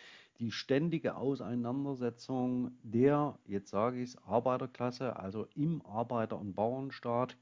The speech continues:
gegen imperialistische Tendenzen, gegen den Faschismus, gegen den Krieg und gegen den Militarismus. Ähm, Sozialismus und Kommunismus und was wird heraufbeschworen? Glück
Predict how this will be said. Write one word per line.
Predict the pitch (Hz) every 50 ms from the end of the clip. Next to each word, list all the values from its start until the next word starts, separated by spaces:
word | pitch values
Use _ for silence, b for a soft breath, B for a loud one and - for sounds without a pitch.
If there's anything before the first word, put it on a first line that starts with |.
| _
gegen | - 117 131 147 156 151 160 151 147 143 147 b b b b b b b b b _
imperialistische | - 135 135 120 131 123 117 117 117 131 135 - - 135 117 110 104
Tendenzen, | - 117 113 110 110 113 117 131 135 135 - - 147 139 135 135 123 - _ _
gegen | 107 113 127 139 143 143 135 120
den | 123 123 123 120
Faschismus, | 123 117 110 - - 117 110 - - 107 101 101 98 - - - - _
gegen | - 98 101 117 127 123 127 107
den | 104 110 110 101
Krieg | - - 98 98 107 110 107 -
und | - 92 90 90
gegen | 82 95 101 123 131 147 127 107
den | 107 110 110
Militarismus. | 107 113 127 123 123 - 120 120 131 135 - - 156 185 196 190 - _ b b b b b b b b b b b b b b b b b b b b b b b - _
Ähm, | - 139 135 139 143 139 139 135
Sozialismus | 113 147 - - 139 143 143 135 156 139 127
und | 131 127
Kommunismus | 120 - 175 185 185 175 165 139 123 160 151 143 143 - - - -
und | - 147 165 190 196 190 -
was | 143 135 -
wird | - 123
heraufbeschworen? | 127 120 110 107 127 156 160 - - - 139 - - - 117 120 135 131 131 135 135 135 127 117 - -
Glück | - - - 151 190 190 -